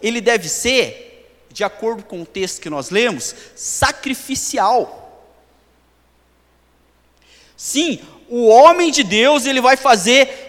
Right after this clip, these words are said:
todo o possível pra ver a sua esposa segura, sustentada,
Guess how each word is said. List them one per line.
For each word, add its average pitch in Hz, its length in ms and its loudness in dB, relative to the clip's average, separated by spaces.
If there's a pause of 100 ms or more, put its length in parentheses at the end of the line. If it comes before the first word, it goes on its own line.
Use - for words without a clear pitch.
(100)
todo 349 280 2
o - 20 -10
possível 269 580 -2
pra 285 200 4
ver 233 180 0
a 277 60 6
sua 277 180 -6
esposa 254 680 0 (300)
segura, 277 1080 0
sustentada, 226 1080 -2